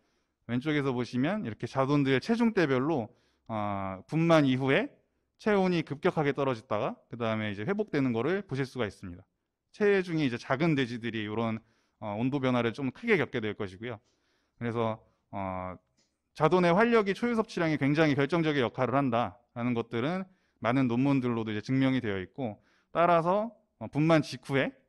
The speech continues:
신속하게 자돈을 건조시켜주고 온도 관리를, 보온 관리를 해주시는 것이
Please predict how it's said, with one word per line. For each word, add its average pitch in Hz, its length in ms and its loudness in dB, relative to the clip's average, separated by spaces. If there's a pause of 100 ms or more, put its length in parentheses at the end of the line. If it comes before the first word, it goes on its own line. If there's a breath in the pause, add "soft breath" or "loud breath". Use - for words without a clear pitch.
(160)
신속하게 208 520 0
자돈을 131 340 0
건조시켜주고 143 960 -2 (360)
온도 143 220 2
관리를, 131 380 2
보온 135 240 0
관리를 131 280 2
해주시는 143 440 -2
것이 110 280 -8